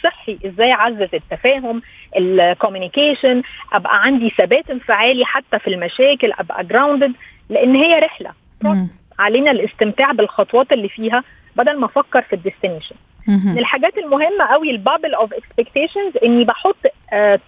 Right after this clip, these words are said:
Speaker 1: توقعات على الآخرين بدل ما بفكر في نفسي، فده بيخليني أصغر العلاقة وأصغر شكل ال-، التواصل بيني وبين الشخص التاني، بيبقى عنده إحباط على طول إنه مش عارف يرضيني.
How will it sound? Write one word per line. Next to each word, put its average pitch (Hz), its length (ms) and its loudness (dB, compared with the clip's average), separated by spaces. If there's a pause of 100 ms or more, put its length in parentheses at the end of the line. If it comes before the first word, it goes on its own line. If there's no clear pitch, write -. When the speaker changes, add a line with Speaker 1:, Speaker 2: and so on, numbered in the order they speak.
Speaker 1:
توقعات 269 600 0
على 254 180 2
الآخرين 262 560 0 (520)
بدل 330 220 0
ما 254 120 2
بفكر 214 440 0
في - 120 -6
نفسي، - 360 -6 (560)
فده 240 240 2
بيخليني 320 580 -2
أصغر 254 540 0
العلاقة 208 540 2
وأصغر 262 640 2 (360)
شكل 277 260 0 (200)
ال-، 202 360 2 (100)
التواصل 208 680 2
بيني 277 260 0
وبين 220 200 2
الشخص 285 340 -2
التاني، 277 380 2
بيبقى 196 260 0
عنده 277 260 0
إحباط 220 400 -2
على 208 160 2
طول 269 160 -2
إنه 233 140 2
مش 208 200 -2
عارف 262 240 2 (100)
يرضيني. 208 440 -2